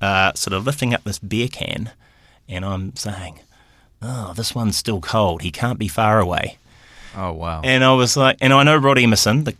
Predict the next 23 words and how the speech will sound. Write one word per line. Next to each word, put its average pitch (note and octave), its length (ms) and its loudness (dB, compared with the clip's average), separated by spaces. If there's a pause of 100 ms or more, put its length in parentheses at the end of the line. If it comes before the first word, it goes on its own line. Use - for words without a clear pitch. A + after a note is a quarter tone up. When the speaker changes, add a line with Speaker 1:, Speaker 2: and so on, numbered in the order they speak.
(180)
Speaker 1:
the F#2 180 -2 (240)
cartoonist G#2 540 -2
who F#2 80 -6
put A2 140 -2
it G2+ 100 -6
together, G2+ 500 -2
and A2 260 2
I G2+ 60 4
thought, - 360 -4
"Oh, E3 220 -6
okay, C#3+ 180 -6
that's B2 220 -6
interesting." - 440 -8
I A2+ 80 -8 (120)
sent - 160 -2
him G2 60 2
a G2+ 40 2
little F#2 180 -2
email, F#2 260 0
said, - 200 -8
"Oh, A2 120 0
that's - 240 -2 (240)
great. F2 260 -2